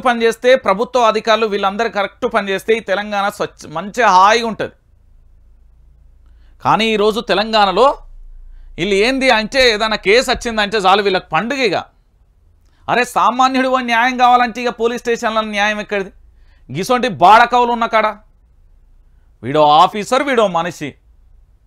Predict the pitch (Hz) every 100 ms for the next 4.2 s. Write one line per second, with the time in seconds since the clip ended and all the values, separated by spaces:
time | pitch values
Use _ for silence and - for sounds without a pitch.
0 | _ _ - 139 156 185 220 226 220 214
1 | 233 254 240 247 247 247 233 220 214 -
2 | _ _ _ _ _ _ _ _ _ _
3 | _ _ - _ _ _ _ _ _ _
4 | 180